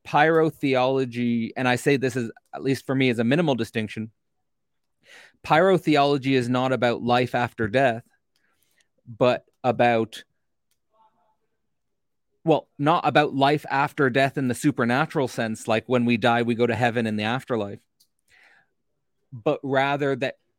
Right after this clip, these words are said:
paradoxically, we are already proof of life after death, that we have metaphorically died. It's kind of like, like that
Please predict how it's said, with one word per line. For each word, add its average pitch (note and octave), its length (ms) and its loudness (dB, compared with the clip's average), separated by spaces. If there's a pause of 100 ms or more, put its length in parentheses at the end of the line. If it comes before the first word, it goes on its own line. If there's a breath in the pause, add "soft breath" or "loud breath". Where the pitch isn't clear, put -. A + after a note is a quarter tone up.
(220)
paradoxically, C#3+ 720 2
we C#3 300 4
are C3+ 240 4
already C3 420 0
proof D#3 560 -2
of A#2+ 160 -4
life B2 300 0
after A#2 360 -2
death, A#2 280 0 (100)
that B2+ 200 -2
we C3 160 -2
have A2+ 280 -2
metaphorically B2 720 -2
died. A2 340 -4
It's B2+ 160 -6
kind C#3+ 280 0
of A#2 100 -4
like, A#2+ 300 -4 (600 soft breath)
like A#2+ 320 -2
that B2+ 200 -4